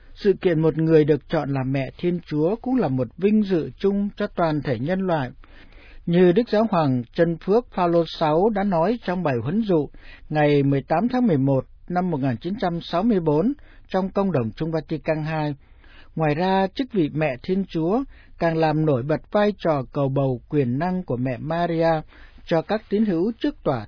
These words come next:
Thiên Chúa. Biết bao nhiêu tín hữu trong giáo hội,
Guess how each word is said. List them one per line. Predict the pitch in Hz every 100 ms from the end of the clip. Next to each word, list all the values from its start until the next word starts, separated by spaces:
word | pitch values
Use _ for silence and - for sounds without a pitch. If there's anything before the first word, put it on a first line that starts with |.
| -
Thiên | 160 147
Chúa. | - 139 190 262 - - - - - - - -
Biết | 226 277
bao | 208
nhiêu | 196 190
tín | 185 208
hữu | 240 190 175 247
trong | 185 175
giáo | 180 170
hội, | 233 175 127